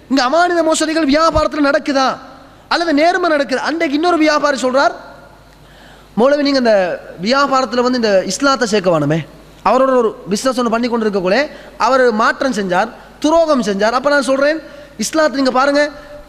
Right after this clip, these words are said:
உங்களுக்கு தேவையான ஸ்ரீலங்காவுல எந்த மௌலவிக்கிட்ட அடிச்சு கேட்கணும், அந்த மௌலவிக்கிட்ட நீங்க ஃபோன் பண்ணி கேளுங்க, நீங்க செஞ்சது சரியா பிள்ளையான்னு. அவர் சொல்றாரு, "அப்படியெல்லாம் கேட்க, உங்களோட பள்ளி ஹசரத்துல போமே, அவர் எங்கட கொள்கையே இல்ல, அவர்கிட்ட கேட்போம், இது நீங்க செஞ்சது சரியா பிள்ளையான்னு."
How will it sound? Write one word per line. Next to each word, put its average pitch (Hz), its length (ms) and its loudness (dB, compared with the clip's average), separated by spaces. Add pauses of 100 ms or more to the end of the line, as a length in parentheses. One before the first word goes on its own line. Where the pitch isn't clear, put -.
உங்களுக்கு 269 320 0
தேவையான 302 460 2
ஸ்ரீலங்காவுல 285 720 0
எந்த 311 320 0
மௌலவிக்கிட்ட 285 540 2
அடிச்சு 262 160 -4
கேட்கணும், 277 320 0
அந்த 285 220 2
மௌலவிக்கிட்ட 302 360 2
நீங்க 277 280 2
ஃபோன் 277 40 0
பண்ணி 254 260 0
கேளுங்க, 170 120 -4
நீங்க 233 180 0 (100)
செஞ்சது 285 160 0
சரியா 240 280 0
பிள்ளையான்னு. 190 340 0 (680)
அவர் 294 280 0
சொல்றாரு, 294 380 2
"அப்படியெல்லாம் 277 380 0
கேட்க, 247 240 -2
உங்களோட 311 160 2
பள்ளி 320 240 -2
ஹசரத்துல 294 360 -2
போமே, 262 320 -2 (120)
அவர் 254 160 0
எங்கட 302 200 0
கொள்கையே 285 360 0
இல்ல, 262 260 0 (280)
அவர்கிட்ட 330 340 0
கேட்போம், 330 360 0
இது 320 100 0
நீங்க 285 320 0
செஞ்சது 320 200 0
சரியா 285 320 0
பிள்ளையான்னு." 208 340 -2